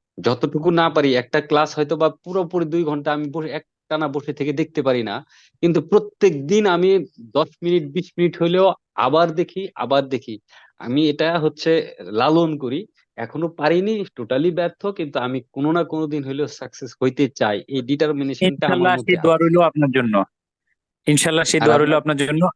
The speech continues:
Speaker 2: আরেকটা জিনিস আমি বলতে চাই যে অনলাইনে গতানুগতিক যে সকল কোর্সের ছড়াছড়ি, সেইটার তুলনায় অনেকেই অনেক অনলাইন কোর্স করে থাকেন। আমি যে কথাটা চ্যালেঞ্জ দিয়ে আপনার সাথে কথা, মানে, সবার সাথে বলি যে এই যে কোর্সের ফি এর মূল্যায়নে,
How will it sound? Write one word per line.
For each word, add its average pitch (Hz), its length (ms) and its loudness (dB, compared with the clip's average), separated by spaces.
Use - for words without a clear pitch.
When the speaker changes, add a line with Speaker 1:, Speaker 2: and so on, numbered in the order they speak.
Speaker 2:
আরেকটা 170 400 0
জিনিস 202 280 2
আমি 196 140 2
বলতে 160 320 4
চাই 117 160 2
যে 117 160 2
অনলাইনে 185 500 2
গতানুগতিক 180 760 2
যে 156 140 4
সকল 165 340 2
কোর্সের 156 420 4
ছড়াছড়ি, 156 600 2
সেইটার 208 500 2
তুলনায় 185 440 4
অনেকেই 185 440 4
অনেক 202 440 4
অনলাইন 185 380 2
কোর্স 175 280 2
করে 160 240 2
থাকেন। 139 340 0
আমি 220 240 4
যে 226 200 4
কথাটা 196 340 2
চ্যালেঞ্জ 170 380 2
দিয়ে 180 180 6
আপনার 156 200 2
সাথে 165 500 2
কথা, 147 280 0
মানে, 127 360 4
সবার 139 240 2
সাথে - 200 -2
বলি 135 320 4
যে 160 100 2
এই 190 200 2
যে 196 200 2
কোর্সের 220 560 6
ফি 214 400 4
এর 240 100 6
মূল্যায়নে, 143 720 4